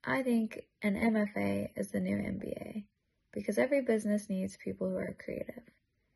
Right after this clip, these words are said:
And I remember that, one, because I have a huge ego, and I was like, "This is proof that I'm better than everyone else in this class, 'cause I'm the only one in an <laughs> art major."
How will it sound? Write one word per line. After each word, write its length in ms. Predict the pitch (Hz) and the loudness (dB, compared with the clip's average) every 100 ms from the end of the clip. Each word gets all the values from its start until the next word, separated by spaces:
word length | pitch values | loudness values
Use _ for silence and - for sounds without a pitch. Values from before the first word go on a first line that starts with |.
| _ _ _ _ _ - | _ _ _ _ _ -2
And 680 | 240 240 233 233 226 226 220 - | 2 4 6 6 4 2 0 0
I 100 | 196 | 2
remember 380 | 190 247 233 | 4 4 4
that, 320 | 196 190 202 - | 4 4 0 0
one, 680 | 190 202 185 180 175 95 - 185 | 2 4 4 2 0 -2 -4 -6
because 760 | 190 - - - 92 92 - - _ _ _ _ _ _ _ _ - | -4 -2 0 0 -2 -4 -10 -20 _ _ _ _ _ _ _ _ -6
I 80 | 196 | -4
have 120 | 185 | -2
a 40 | 190 | -2
huge 260 | 185 - | -2 -2
ego, 500 | 196 190 - - - - | -2 0 0 0 -2 -2
and 140 | - | -2
I 140 | - | -4
was 140 | - - | -4 -2
like, 240 | - - | -2 -2
"This 160 | - - | -6 -8
is 80 | - | -10
proof 300 | - 196 - | -4 -4 -2
that 120 | - | -4
I'm 140 | - | -2
better 240 | - - - | -4 -4 -4
than 160 | - | -6
everyone 300 | - 214 214 | -6 -6 -6
else 240 | 226 214 233 | -6 -6 -8
in 100 | 220 | -8
this 120 | 208 | -8
class, 460 | - - - 233 - | -8 -8 -6 -8 -12
'cause 200 | - 214 | -8 -4
I'm 140 | 190 | -2
the 100 | 190 | 0
only 180 | 196 202 | 0 0
one 180 | 208 196 | 0 0
in 140 | 220 | 2
an 80 | 233 | 0
<laughs> 260 | - - | -4 -4
art 200 | 196 - - | -2 -2 -4
major." 540 | 208 - - 226 - | -8 -8 -8 -8 -8